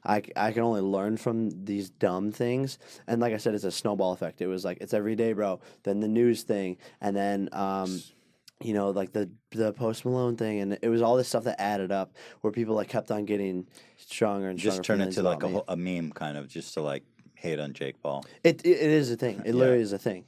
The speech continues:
Speaker 2: Yeah.
Speaker 1: It's like, if I tweet something, like, I got a puppy, and I tweeted about it, and someone, like,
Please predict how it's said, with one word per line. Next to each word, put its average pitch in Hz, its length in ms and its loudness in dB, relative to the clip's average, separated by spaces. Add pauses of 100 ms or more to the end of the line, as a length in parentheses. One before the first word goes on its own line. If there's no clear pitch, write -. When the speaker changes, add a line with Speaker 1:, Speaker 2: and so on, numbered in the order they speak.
Speaker 2:
Yeah. - 200 -10
Speaker 1:
It's 117 140 -2
like, 107 260 2 (400)
if 123 80 0
I 120 100 4
tweet 117 280 -2
something, 120 300 -2
like, 117 140 2
I 113 80 0
got 123 160 4
a - 40 -2
puppy, 123 480 0 (360)
and 113 480 2 (520)
I 113 120 4
tweeted 113 340 4
about 92 220 0
it, 90 140 -4
and 107 120 -6
someone, 113 340 0
like, 98 240 -2